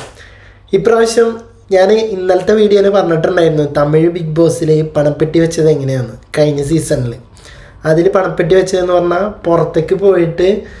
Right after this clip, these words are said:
വീടിന് പുറത്ത് പോയിട്ട് ഇത്ര ടൈമിനുള്ളിൽ ഓടിപ്പോയിട്ട്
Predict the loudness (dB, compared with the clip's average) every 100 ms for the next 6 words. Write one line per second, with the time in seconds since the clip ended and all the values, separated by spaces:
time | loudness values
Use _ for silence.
0 | -20 -4 2 2 4 2 2 0 0 2
1 | 2 2 2 2 2 -2 -6 -2 0 0
2 | 0 0 -2 -2 0 0 0 0 0 0
3 | 0 2 2 0 0